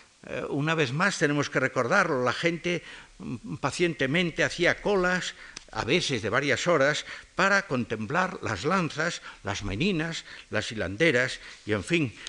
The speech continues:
por este camino el anecdotario de aquella exposición irrepetible no se acabaría nunca. Pero hay otro problema relacionado con las exposiciones.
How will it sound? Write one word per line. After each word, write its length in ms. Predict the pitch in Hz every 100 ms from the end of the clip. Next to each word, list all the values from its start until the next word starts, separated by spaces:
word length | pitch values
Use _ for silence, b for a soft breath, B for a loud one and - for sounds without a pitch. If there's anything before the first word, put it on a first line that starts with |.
| B
por 120 | - 135
este 240 | - -
camino 520 | 131 113 143 139 135 B B B B -
el 480 | 120 120 123 120 107 B B B B _ - - - - - -
anecdotario 800 | 135 120 117 110 165 143 104 101
de 360 | 104 101 123 -
aquella 380 | - - 143 127
exposición 680 | - 131 123 113 139 139 123
irrepetible 760 | 120 143 - - 131 117 131 -
no 220 | 131 160
se 140 | -
acabaría 680 | 113 - 101 92 101 95 98 -
nunca. 440 | 113 101 82 85 - B B B B B
Pero 160 | 196 226
hay 380 | 233 196 - -
otro 340 | 202 196 180
problema 580 | 160 143 127 147 127 107
relacionado 720 | 107 110 98 117 104 117 113
con 100 | 107
las 140 | 98 -
exposiciones. 880 | - 110 - 101 113 95 92 82